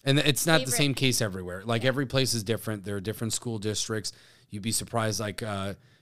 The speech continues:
Speaker 1: Jay says he's non-union. Uh, a lot of the school districts that you actually see a lot of these bad things come out are in Texas. That's where we've seen a lot of these progressive,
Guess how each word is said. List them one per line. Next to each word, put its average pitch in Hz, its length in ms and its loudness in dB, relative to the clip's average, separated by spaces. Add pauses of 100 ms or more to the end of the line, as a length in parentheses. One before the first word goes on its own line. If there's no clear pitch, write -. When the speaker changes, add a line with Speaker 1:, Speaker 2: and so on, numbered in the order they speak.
Speaker 1:
Jay 123 140 2
says 120 260 2
he's 120 180 -2
non-union. 117 720 2 (420)
Uh, 104 240 -4
a 107 80 -4
lot 107 240 0
of 131 80 -2
the 123 60 -2
school 135 240 -2
districts 123 440 0
that 131 80 -2
you 120 120 2
actually 123 300 2
see 123 180 0
a 139 60 0
lot 127 180 2
of 123 60 -2
these 120 160 -2
bad 123 260 0
things 139 220 -2
come 135 160 -2
out 139 180 0
are 139 140 2
in 143 80 -2
Texas. 147 560 -4
That's 107 200 -10
where 123 120 -4
we've 123 160 -4
seen 127 180 -2
a 120 80 0
lot 117 180 2
of 117 80 -4
these 117 160 -2
progressive, 113 720 -2